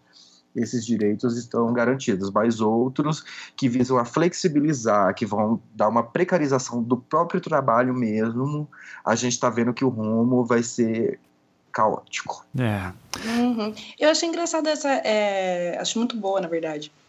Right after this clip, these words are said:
Speaker 3: essa fala do Jorge, porque agora a gente vai entrar no momento realmente, da, com o passar dessas reformas, em que a pressão que a sociedade fizer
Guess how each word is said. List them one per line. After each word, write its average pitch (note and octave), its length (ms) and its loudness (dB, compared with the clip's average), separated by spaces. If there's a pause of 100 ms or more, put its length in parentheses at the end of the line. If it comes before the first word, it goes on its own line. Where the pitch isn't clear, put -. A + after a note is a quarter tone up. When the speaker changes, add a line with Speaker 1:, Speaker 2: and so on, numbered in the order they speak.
(140)
Speaker 3:
essa E3 180 -6
fala D#3+ 300 -4
do D#3 500 -2
Jorge, E3+ 520 0 (540)
porque F#3+ 1300 0 (1000)
agora G3 340 2
a - 20 -4
gente G3 240 -8
vai F#3+ 100 -2
entrar F3+ 240 -4
no E3+ 80 -2
momento E3 480 -4
realmente, F#3+ 800 -2
da, E3+ 240 0 (140)
com E3 160 -4
o D#3 40 -8
passar D#3+ 360 -6
dessas D#3 320 -14
reformas, F3+ 800 0 (600)
em F#3 240 0
que F#3+ 1080 -6 (580)
a F#3+ 80 0
pressão A3 480 2
que C4 80 -2
a A#3+ 40 0
sociedade F3 580 -2
fizer F3 800 -4